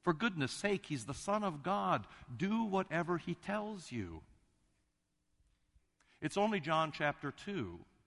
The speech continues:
and we will meet Mary again throughout Jesus' ministry. We'll meet her when she comes with disciples. We will see her at the foot of the cross where she is the one that endures.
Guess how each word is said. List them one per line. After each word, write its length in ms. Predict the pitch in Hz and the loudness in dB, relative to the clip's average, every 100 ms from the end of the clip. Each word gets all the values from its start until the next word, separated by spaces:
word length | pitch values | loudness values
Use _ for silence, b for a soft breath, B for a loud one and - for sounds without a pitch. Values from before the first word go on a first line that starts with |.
| _ _ _ _ b b | _ _ _ _ b b
and 140 | 143 143 | -2 2
we 160 | 170 | 2
will 140 | 151 135 | 2 2
meet 340 | 151 160 160 | 0 -2 -2
Mary 320 | 135 135 135 | 0 2 2
again 340 | 127 107 120 120 | -2 -2 -2 -2
throughout 460 | 123 123 120 113 | 0 2 2 0
Jesus' 380 | 135 127 127 - | -4 -4 -6 -10
ministry. 500 | 160 160 131 - 95 | -6 -6 -6 -8 -8
We'll 140 | 95 | -6
meet 240 | 104 113 113 | -4 -4 -4
her 80 | 110 | -4
when 160 | 110 | -4
she 120 | - | -6
comes 340 | 117 123 120 107 | -6 -2 -2 -4
with 140 | 117 | -10
disciples. 760 | - - 151 151 - 151 151 - B B B | -12 -6 -2 -2 -4 -6 -6 -8 B B B
We 140 | 143 151 | 4 4
will 160 | 139 | 4
see 380 | 139 - 180 180 | -2 -2 -2 0
her 180 | 160 160 | 0 0
at 180 | 147 - | -2 -2
the 60 | |
foot 320 | 139 - 175 170 | -8 -2 0 0
of 100 | 147 | -4
the 60 | |
cross 420 | - 160 156 156 | -6 0 0 0
where 100 | 143 | -4
she 400 | 139 - 180 185 | -4 -4 -6 -6
is 160 | 170 123 | -6 -6
the 100 | 147 | -6
one 280 | 139 151 147 | -2 0 0
that 140 | 147 | -4
endures. 600 | 131 143 139 170 156 135 | -4 -2 2 4 4 0